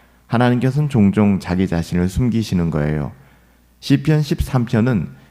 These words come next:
이러한 때도 기도를 쉬지 않는다면 결국 "여호와께서 내게 은덕을 베풀어 주신다."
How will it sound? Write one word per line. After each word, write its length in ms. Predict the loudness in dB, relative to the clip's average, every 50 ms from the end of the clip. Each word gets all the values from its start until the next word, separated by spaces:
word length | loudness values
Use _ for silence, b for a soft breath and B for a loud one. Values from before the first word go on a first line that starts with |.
| -10 -2
이러한 380 | 0 2 4 4 4 4 2 2
때도 520 | 0 0 2 4 4 4 4 2 -4 -14 -14 -2
기도를 400 | -2 0 2 2 2 2 0 0
쉬지 340 | 0 -4 -6 -4 -2 -2
않는다면 840 | 0 2 2 2 2 4 2 2 2 2 2 4 4 2 2 0 -4 -10 -16 -20 -12 -4
결국 600 | 0 0 0 2 2 2 2 2 0 -4 B B B B B B B 0
"여호와께서 720 | 2 4 6 6 6 4 0 0 -2 -4 -2 0 0 2
내게 440 | 4 2 2 2 2 2 2 2 0 0
은덕을 500 | 2 4 4 4 4 2 2 2 2 0
베풀어 380 | 2 0 -4 -2 0 0 0 0
주신다." 600 | -2 -4 -6 -2 -2 -2 0 0 -2 -2 -2